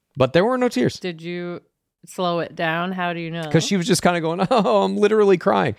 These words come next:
Speaker 1: She said it out loud. You don't usually have to say it out loud. If you got a good tear play game, we'll know you're crying. We'll know. You don't have to say it.
Speaker 2: She's withholding her real tears for after the blessing.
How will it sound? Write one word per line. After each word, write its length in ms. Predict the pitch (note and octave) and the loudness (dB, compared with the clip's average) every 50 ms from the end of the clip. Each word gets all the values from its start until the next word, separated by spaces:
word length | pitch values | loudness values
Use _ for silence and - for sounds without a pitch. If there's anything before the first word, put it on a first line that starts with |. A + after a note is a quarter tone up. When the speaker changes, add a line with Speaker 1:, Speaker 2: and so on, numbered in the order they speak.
| - - _ | -12 -18 _
Speaker 1:
She 120 | - - - | -8 -6 -2
said 200 | - A3+ A#3+ A#3+ | 0 0 2 2
it 60 | A#3+ | 4
out 160 | A3 G3 E3 | 2 4 4
loud. 340 | E3 F3 F3 D#3 A2 D#2 - _ _ _ _ _ _ _ _ _ _ _ _ _ _ _ _ | 4 4 4 4 2 0 -4 _ _ _ _ _ _ _ _ _ _ _ _ _ _ _ _
You 100 | - - | -2 2
don't 200 | C3 F#3 B3 A#3+ | 2 2 2 2
usually 340 | G#3 A3+ A3 G3 G#3 G#3+ F#3+ | -2 -2 -2 2 4 4 4
have 160 | F#3 F3+ F3 | 4 2 0
to 100 | - D#3 | -2 -2
say 220 | - - F3 E3+ E3+ | -2 2 4 4 6
it 80 | E3 | 6
out 160 | D#3+ C#3+ A2+ | 4 4 4
loud. 180 | C3 D#3 D#3+ C#3+ | 4 4 4 4
If 140 | A#2 - - | 2 0 2
you 80 | E3 | 4
got 160 | E3 G#3 F#3+ F3+ | 4 4 4 2
a 40 | |
good 280 | D#3 C#3+ D#3+ E3 D3 B2+ - - | 0 2 2 2 0 -2 -6 0
tear 160 | - D#3+ D3 | 4 4 4
play 160 | C3+ F3 F#3 | 6 4 2
game, 320 | F3 E3 F3+ F3+ F3+ E3 D#3+ - | 2 2 2 2 0 0 0 0
we'll 260 | D3+ C3+ B2+ D3 E3+ | 4 6 6 6 6
know 160 | F#3+ G3+ G#3+ | 6 6 4
you're 160 | A3 A3+ G3+ E3+ | 4 4 2 2
crying. 380 | D#3+ G#3+ G3+ D3 A2 G#2 A2+ - _ _ _ _ _ - | 2 2 0 2 0 -2 -4 -6 _ _ _ _ _ 2
We'll 160 | G#2 C3+ F#3+ | 4 4 4
know. 280 | G3+ D#3 C3+ B2+ B2 - _ _ _ _ _ _ _ _ _ _ _ | 4 4 2 2 0 0 _ _ _ _ _ _ _ _ _ _ _
You 80 | A2 A#2+ | 2 4
don't 120 | C3+ C#3+ | 4 6
have 140 | D3+ G3 G3+ B3 | 4 4 2 0
to 100 | G3 F3+ | -4 -4
say 260 | E3 B2 A#2+ A2+ G#2+ | -2 0 0 2 2
it. 160 | A2 B2 - _ _ _ _ _ _ _ _ _ _ _ | 2 0 -2 _ _ _ _ _ _ _ _ _ _ _
Speaker 2:
She's 260 | - - A3 G#3+ G3+ | -8 -6 -4 -4 -2
withholding 560 | G#3 C4+ C#4+ C#4+ - C4+ B3+ B3 A3+ A#3 G#3+ G#3 | -2 -2 -2 -2 -2 -2 -2 -2 -2 -2 -2 -2
her 180 | G3+ F#3 F3 | -4 -4 -4
real 240 | E3+ F3 F#3 F3+ F3+ | -4 -4 -6 -6 -6
tears 360 | F3 - - F3+ F3 F3 E3 | -8 -8 -8 -6 -6 -6 -8
for 120 | - - D#3+ | -8 -6 -6
after 260 | D#3 D3+ D3+ - D3+ | -6 -6 -8 -10 -12
the 60 | C#3+ | -12
blessing. 560 | C3+ C3+ C3+ C3 B2+ - - - - - - | -12 -10 -12 -12 -12 -12 -14 -16 -16 -18 -18